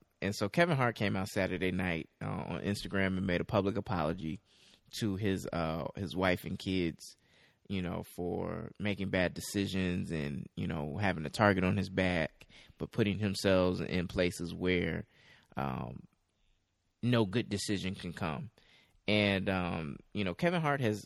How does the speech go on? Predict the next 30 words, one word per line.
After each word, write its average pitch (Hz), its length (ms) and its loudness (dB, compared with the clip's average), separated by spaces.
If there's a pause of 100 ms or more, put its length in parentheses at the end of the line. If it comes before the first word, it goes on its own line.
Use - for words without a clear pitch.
has, 87 380 -2
um, - 380 -4 (400)
is 101 160 -6
documented, 113 640 2
and 95 180 0
he's 98 180 -2
talked 95 240 0
about 95 200 2
it 92 40 0
in 95 60 -2
his 92 140 -4
stand-up. 104 520 2
He's 87 220 -4
talked 90 260 -2
about 85 220 -2
it - 60 -6
in 82 60 -6
his 82 140 -6
book 101 320 -2 (440)
where 101 340 4
he 101 240 0
has, 95 220 0
uh, 87 220 0
he 98 140 -4
cheated 101 320 2
on 92 140 2
his, 80 260 -8
his 90 240 -2
first 165 240 4
wife, 92 420 0